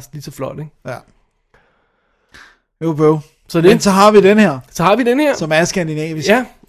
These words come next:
Speaker 1: og jeg har, øh, den engelske Blu-ray her fra Icon, som intet har på, altså, af ekstra materiale. Bare smæk den i, og så er det play, ikke? Og så er der faste undertekster på, ikke? Undtagen, når de snakker engelsk, fordi så, så er der ingen tekster på, ikke?
Speaker 2: Åh.
Speaker 1: Ja. Men,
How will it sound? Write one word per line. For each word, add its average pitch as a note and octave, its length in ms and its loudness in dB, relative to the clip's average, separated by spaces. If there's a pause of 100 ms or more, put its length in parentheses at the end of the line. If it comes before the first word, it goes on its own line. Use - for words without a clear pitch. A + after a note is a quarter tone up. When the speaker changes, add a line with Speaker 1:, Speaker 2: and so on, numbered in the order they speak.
(100)
Speaker 1:
og F#3+ 140 4
jeg A3 120 2
har, A#3 240 2
øh, G3+ 160 0
den G3+ 120 4
engelske A#3+ 460 -6
Blu-ray A#3 320 0
her G#3+ 220 -2
fra F3 300 -4
Icon, G#3 460 -2 (400)
som - 240 -8 (220)
intet G#3+ 340 -2
har F#3 160 -2
på, D#3+ 320 -6 (200)
altså, C#3+ 240 -12 (160)
af E3 80 -6
ekstra D3+ 220 -8
materiale. C3+ 440 -8
Bare D#3+ 240 -6 (280)
smæk D#3+ 260 -8
den E3+ 80 -6
i, D#3+ 100 -6
og - 40 -8
så D#3+ 60 -8
er D#3+ 40 -4
det C3+ 80 -14
play, C#3 320 -4
ikke? E3+ 160 -8
Og D3 40 -12
så E3+ 80 -10
er D3 60 -8
der B2+ 60 -12
faste D3 280 -4
undertekster C#3+ 480 -8
på, D3 280 -12
ikke? - 160 -12
Undtagen, E3+ 320 -4
når D#3 60 -6
de D3 40 -8
snakker D3 300 -6
engelsk, D#3+ 380 -8
fordi D3+ 160 -14
så, D#3+ 200 -10 (920)
så F#3 60 -4
er - 20 -2
der D#3 60 -4
ingen D#3 140 -4
tekster C#3+ 260 -10
på, B2+ 200 -12
ikke? F#3+ 120 -10 (720)
Speaker 2:
Åh. B2+ 140 -8 (540)
Speaker 1:
Ja. C#3 100 -12 (580)
Men, F3+ 160 -2